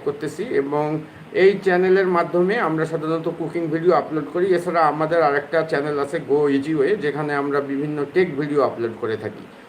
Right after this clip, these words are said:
তো আজকের লাইভের বিষয়বস্তু হচ্ছে যে আপনি চ্যানেলে, আপনার YouTube চ্যানেলে কীভাবে ভিডিও আপলোড করবেন এবং কীভাবে মানুষের কাছ থেকে ভিউ নিয়ে আসবেন, এ ব্যাপারেই লাইভটি করা হচ্ছে। এবং, আহ, লাস্ট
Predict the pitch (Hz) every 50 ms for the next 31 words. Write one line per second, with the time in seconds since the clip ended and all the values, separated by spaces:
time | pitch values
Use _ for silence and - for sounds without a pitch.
0 | - - - - - - 170 156 165 165 165 - 214 202 190 190 190 196 202 190
1 | 180 185 185 202 196 185 190 190 185 - 208 202 202 196 196 - 240 254 262 170
2 | 170 180 175 165 156 160 160 165 165 160 165 165 151 156 156 156 160 165 170 170
3 | 165 143 139 92 - 143 143 143 156 156 151 143 143 147 151 - 185 180 180 -
4 | 170 170 175 175 175 180 175 175 170 156 160 165 156 170 151 135 143 139 139 160
5 | 175 160 156 151 156 160 160 156 - 175 175 175 190 208 196 165 151 156 165 156
6 | 156 156 180 202 196 180 190 170 170 190 190 160 143 151 151 151 170 151 147 -
7 | 147 143 - - 165 170 185 180 120 147 170 180 180 175 160 156 156 147 - -
8 | - 208 277 - - - - - - - - - - 180 196 185 196 196 185 202
9 | 208 214 208 180 160 147 147 - - 180 175 185 160 151 160 156 156 151 156 -
10 | - 226 247 269 - - - - - - - - - - - 180 175 196 202 202
11 | 185 143 165 180 175 170 170 170 165 160 165 165 165 170 180 185 180 180 -